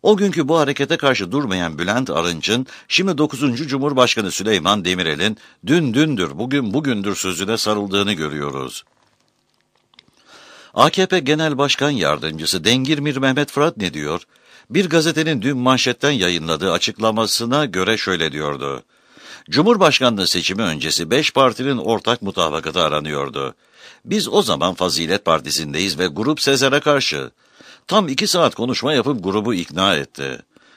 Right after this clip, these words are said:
Recai Bey, Kutan bile 'Tamam o zaman oy veririz.' dedi. Eğer o gün o konuşmayı yapmasam mutabakat olmayacaktı."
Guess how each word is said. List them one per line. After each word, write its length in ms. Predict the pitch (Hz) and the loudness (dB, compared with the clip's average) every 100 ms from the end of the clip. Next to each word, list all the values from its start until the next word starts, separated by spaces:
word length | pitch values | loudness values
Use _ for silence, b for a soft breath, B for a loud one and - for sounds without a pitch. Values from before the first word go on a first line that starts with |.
| b 76 | b -4
Recai 460 | 85 90 98 104 | 0 4 4 4
Bey, 160 | 78 80 | 0 -2
Kutan 480 | - 95 107 127 82 | -6 -2 0 0 -2
bile 240 | 76 85 | -2 -4
'Tamam 420 | - - 139 151 | -2 0 2 2
o 60 | 107 | 2
zaman 280 | 87 78 80 | 0 -2 0
oy 260 | 123 117 | 0 2
veririz.' 440 | 110 120 101 76 76 | 0 0 -2 -4 -4
dedi. 340 | 71 67 60 b b b b - | -6 -6 -10 b b b b 0
Eğer 340 | 175 175 80 - - | 4 4 4 -2 -4
o 180 | - | -2
gün 180 | - 71 | -2 -8
o 120 | - 147 | -6 -4
konuşmayı 500 | 85 87 67 76 69 | -4 -6 -4 -4 0
yapmasam 540 | 98 120 127 139 135 | 0 0 2 2 2
mutabakat 560 | 113 127 120 110 127 107 | 2 4 4 4 0 2
olmayacaktı." 960 | 98 76 73 73 76 73 - 71 60 | 0 0 -4 -4 -6 -6 -6 -8 -8